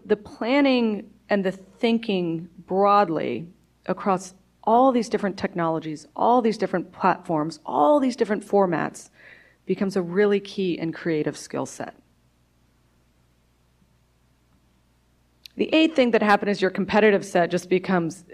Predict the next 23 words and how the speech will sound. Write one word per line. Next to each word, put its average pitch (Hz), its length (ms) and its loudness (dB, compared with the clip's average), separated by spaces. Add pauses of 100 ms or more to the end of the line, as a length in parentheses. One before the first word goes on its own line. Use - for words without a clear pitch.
(160)
infinite. 175 680 -2 (840)
Sometimes 247 480 2
people 214 280 2
assume 190 800 0
that 180 160 0
because 185 580 -2 (180)
I'm 190 220 2
at 180 120 0
C 185 300 0
N 175 140 2
N, 165 420 2
that 165 160 0
the 170 60 -2
competitive 170 560 -2
set 165 260 2
is - 320 -4 (400)
Fox - 680 -2
and 170 100 -2
M 165 140 0
S 156 160 -4
N 156 100 -2
B 147 100 -2
C. 139 440 -6